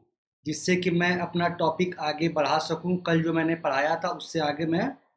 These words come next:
बढ़ा सकूं। तो चलिए भाई, जल्दी से आप सभी जुड़ना शुरू करें।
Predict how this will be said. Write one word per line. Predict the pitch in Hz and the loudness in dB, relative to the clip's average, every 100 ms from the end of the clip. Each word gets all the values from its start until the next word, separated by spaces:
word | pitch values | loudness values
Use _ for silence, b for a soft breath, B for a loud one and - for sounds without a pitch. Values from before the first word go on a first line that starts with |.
| 147 | -4
बढ़ा | 135 120 | -4 -6
सकूं। | 107 - 104 _ b b _ | -12 -20 -20 _ b b _
तो | 147 | -4
चलिए | 165 160 185 | 0 2 2
भाई, | 170 180 | 2 2
जल्दी | 175 165 175 | 2 0 0
से | 180 | 0
आप | 170 | 0
सभी | 165 165 | 0 -2
जुड़ना | 160 156 165 | -2 0 0
शुरू | 165 156 165 | -2 -4 -4
करें। | 170 180 | -4 -4